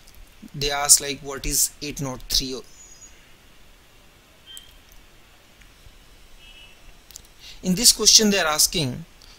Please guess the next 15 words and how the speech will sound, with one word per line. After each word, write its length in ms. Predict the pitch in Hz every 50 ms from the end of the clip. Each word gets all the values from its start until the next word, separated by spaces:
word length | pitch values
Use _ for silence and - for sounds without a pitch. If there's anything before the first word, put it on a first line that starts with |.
| - -
what 200 | - 165 165 -
is 220 | - 208 - - - -
inner 240 | 170 147 143 151 147
join 260 | 131 - 123 110 - - 147 - - - - - - - - - - - - - - - - -
and 140 | - 151 151
how 240 | - - 160 175 185
can 320 | 175 - 185 170 170 165
we 100 | 160 165
join 380 | 147 135 147 143 139 147 151 - -
E 160 | 151 143 139
M 140 | 131 131 123
P 240 | - - 151 143
and 260 | 131 127 131 131 127 120
department 600 | 127 - - 113 110 104 - 117 117 117 - -
table. 220 | 107 - - -